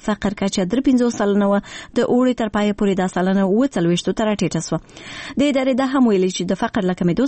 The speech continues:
سره سره د بیکارۍ کچه هم راټیټه سوې ده. امید ظهیر ملک په دې اړه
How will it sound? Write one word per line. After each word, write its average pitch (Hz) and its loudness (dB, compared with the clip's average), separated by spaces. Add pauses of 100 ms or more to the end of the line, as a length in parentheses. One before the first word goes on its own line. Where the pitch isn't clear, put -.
سره 269 0
سره 190 2
د 175 0
بیکارۍ 196 0 (160)
کچه 175 0
هم 208 2
راټیټه 220 -2
سوې 170 0
ده. 175 0 (300)
امید 240 2
ظهیر 185 0
ملک 185 0
په 190 -4
دې 190 0
اړه 202 2